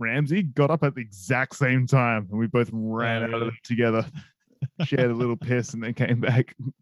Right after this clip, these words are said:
Speaker 2: I
Speaker 1: And
Speaker 2: think I
Speaker 1: literally
Speaker 2: may
Speaker 1: s-
Speaker 2: have missed a little bit of explanation behind Jax's arms.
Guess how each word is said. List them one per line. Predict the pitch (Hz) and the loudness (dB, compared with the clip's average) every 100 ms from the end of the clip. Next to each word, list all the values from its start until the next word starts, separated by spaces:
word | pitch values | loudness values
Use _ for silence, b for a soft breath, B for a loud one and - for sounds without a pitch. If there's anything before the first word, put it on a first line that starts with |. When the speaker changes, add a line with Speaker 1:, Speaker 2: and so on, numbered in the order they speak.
| 117 _ _ _ _ 107 139 147 143 B B B B B _ _ | -20 _ _ _ _ -20 -12 -12 -12 B B B B B _ _
Speaker 2:
I | 131 | 0
Speaker 1:
And | 131 | 4
Speaker 2:
think | 139 135 | 6 8
I | |
Speaker 1:
literally | 131 | 8
Speaker 2:
may | 151 147 143 | 8 6 4
Speaker 1:
s- | |
Speaker 2:
have | 131 | 2
missed | 123 123 120 - - - - | 0 -2 -4 -4 -6 -8 -6
a | 127 | -2
little | 127 139 131 | 2 2 2
bit | 127 | 0
of | 123 | 0
explanation | 123 - - 113 113 113 - 113 | -4 -4 -4 -2 -4 -4 -4 -6
behind | 104 104 110 107 104 101 95 - _ _ | -6 -6 -6 -6 -8 -10 -12 -16 _ _
Jax's | - 104 104 - 107 92 | -10 -8 -8 -10 -12 -10
arms. | 104 107 107 110 120 - | -8 -8 -6 -8 -8 -10